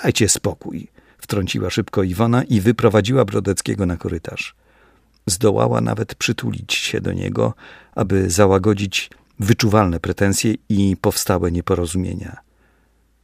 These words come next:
„Przecież nie wyjeżdżam od razu i na zawsze”. Ale on poczuł nagle otwartą między nimi przepaść.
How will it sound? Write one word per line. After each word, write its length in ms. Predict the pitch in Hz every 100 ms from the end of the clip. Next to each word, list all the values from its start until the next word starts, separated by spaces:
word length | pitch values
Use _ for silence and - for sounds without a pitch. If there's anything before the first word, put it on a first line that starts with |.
| _
„Przecież 560 | - 113 107 - - -
nie 100 | 110
wyjeżdżam 440 | 98 101 92 98 95
od 200 | - 101
razu 320 | 101 90 -
i 120 | 110
na 160 | 92 92
zawsze”. 460 | 87 - - 92 - _ _ _ _ _ _ _ _ _ _ _ _
Ale 240 | - 85 85
on 320 | 101 107 135 147 - _ _ _ _ _ _
poczuł 380 | 110 110 139 120
nagle 400 | 98 95 110 113 -
otwartą 680 | 101 - 110 107 117 113
między 460 | 101 101 104 - 107
nimi 380 | 85 95 92 98
przepaść. 880 | - 98 - - - - - -